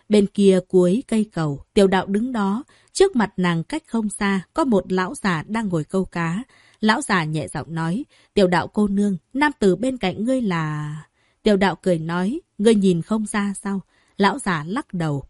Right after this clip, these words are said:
hắn quá phức tạp. Tiểu đạo cười nói, có muốn xem bói cho hắn không? Lão già lại lắc đầu, không thể.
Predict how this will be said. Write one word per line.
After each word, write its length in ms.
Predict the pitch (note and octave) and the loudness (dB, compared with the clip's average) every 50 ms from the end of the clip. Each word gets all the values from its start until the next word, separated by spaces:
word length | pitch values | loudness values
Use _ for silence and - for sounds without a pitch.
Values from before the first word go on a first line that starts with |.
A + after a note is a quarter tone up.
| _ _ | _ _
hắn 320 | - - F#3 F3+ G#3+ C4+ | -4 -2 -2 -2 -2 -4
quá 280 | - - G3 F#3+ G#3+ A#3 _ | -2 -2 -2 -2 -2 -4 _
phức 220 | - E4+ _ _ | -10 -12 _ _
tạp. 220 | - E3 C#3+ C#3 _ _ _ _ _ _ _ - | -8 -8 -8 -10 _ _ _ _ _ _ _ 2
Tiểu 120 | - A3 | 4 4
đạo 200 | G#3 G#3 G3 - | 4 4 2 -2
cười 220 | - - G3+ F#3+ F3 | -2 0 0 0 0
nói, 420 | F3 F3 F#3 F3+ F#3 G3+ C4+ E4 - | 0 -2 -2 -2 -2 -2 -4 -4 -4
có 120 | - B3+ B3 | 0 0 2
muốn 220 | A3+ A#3 A#3+ C4+ | 2 2 0 0
xem 280 | - - B3+ A#3+ A3 G3+ | -2 -4 -4 -2 0 0
bói 240 | G3+ G3 G3 G#3+ B3+ | 0 0 0 -2 -2
cho 100 | - B3 | -4 -4
hắn 280 | G#3+ G#3 G3 G3 G#3 A#3+ | -4 -2 -2 -4 -4 -4
không? 220 | - - G3 F3+ E3+ _ _ _ _ _ _ _ - | -4 -4 -4 -4 -4 _ _ _ _ _ _ _ -2
Lão 200 | G#3 G#3+ B3 D4 | 0 0 0 0
già 220 | - A3+ F#3+ E3 | 0 -2 -2 -2
lại 240 | D#3 E3+ F3 E3 - | -2 -2 -4 -4 -4
lắc 260 | G#3+ C4 D#4+ - - | -6 -6 -6 -6 -6
đầu, 340 | G3 F3+ E3+ D#3 D3 - - _ | -4 -2 -2 -2 -4 -6 -10 _
không 300 | - - A#3 A#3 G#3+ G3+ - | -6 -2 0 0 0 -2 -4
thể. 260 | - F3+ E3 C#3 | -6 -8 -8 -8